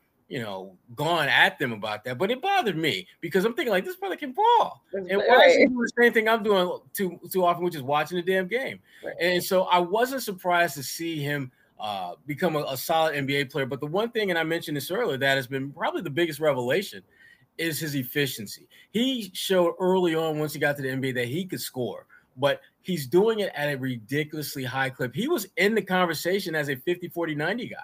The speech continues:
Speaker 1: last year in terms of his field goal shooting, three-point shooting, and, and what he does from the free throw line.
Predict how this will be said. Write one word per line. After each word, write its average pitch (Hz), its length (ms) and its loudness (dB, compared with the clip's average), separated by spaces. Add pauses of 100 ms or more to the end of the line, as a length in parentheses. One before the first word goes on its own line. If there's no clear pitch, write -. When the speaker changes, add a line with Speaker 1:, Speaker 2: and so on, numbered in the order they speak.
(380)
Speaker 1:
last 127 340 0
year 123 100 -2
in 120 80 -6
terms 147 240 -2
of 131 60 -4
his 131 120 -6
field 151 260 -2
goal 156 120 0
shooting, 151 420 -4 (180)
three-point 147 360 0
shooting, 139 340 -2 (260)
and, 143 180 0
and 135 280 -2
what 143 120 0
he 135 80 -2
does 135 180 2
from 127 120 -6
the 117 60 -10
free 269 200 -4
throw 123 120 -4
line. 95 160 -6